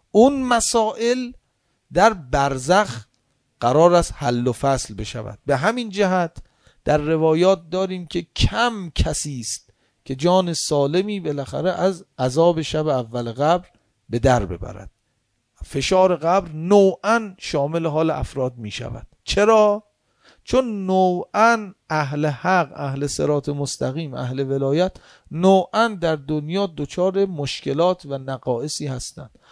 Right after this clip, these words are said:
اگر شیعه به تشیع خودش پاک، سالم بماند، اون که دچار مشکلی نمی شود. نه احتضار او سخت هست،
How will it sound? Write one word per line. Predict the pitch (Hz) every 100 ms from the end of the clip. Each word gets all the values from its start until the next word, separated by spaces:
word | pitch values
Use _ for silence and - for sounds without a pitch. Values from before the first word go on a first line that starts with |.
| _ -
اگر | 147 220
شیعه | 226 - 180 214
به | 208
تشیع | 165 151 156 185 214
خودش | 202 202 196 -
پاک، | - 220 190 - - _
سالم | - - 151 165 202 170
بماند، | 208 226 214 208 202
اون | 220
که | 208
دچار | 185 180 202
مشکلی | 190 165 - 185 185
نمی | 151 104
شود. | - 78 - _ _ _ _ _ _ _ _ _ _ _ _ _ _ _ _ _ _ _ _
نه | 180 208 -
احتضار | 185 - 180 175 220 226
او | 202
سخت | 185 - 160 139 156
هست، | 147 135 -